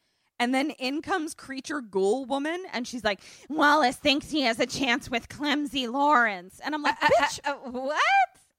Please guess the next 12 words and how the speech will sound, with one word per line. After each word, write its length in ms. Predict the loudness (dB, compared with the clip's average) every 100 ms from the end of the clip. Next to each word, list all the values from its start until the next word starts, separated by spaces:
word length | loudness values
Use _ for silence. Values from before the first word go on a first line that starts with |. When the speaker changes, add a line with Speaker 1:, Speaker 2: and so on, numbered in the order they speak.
| _
Speaker 1:
are 120 | 8 8
Speaker 2:
Get 80 | 8
Speaker 1:
you, 80 | 6
Speaker 2:
outta 200 | 4 0
here. 540 | -2 0 2 2 2 2
Speaker 1:
like, 120 | 0
what 80 | -2 _ _
is, 260 | -2 -2 2 2
are 120 | 4
you 200 | 2 -2
an 80 | -2 2
actual 640 | 4 2 -2 -10 -8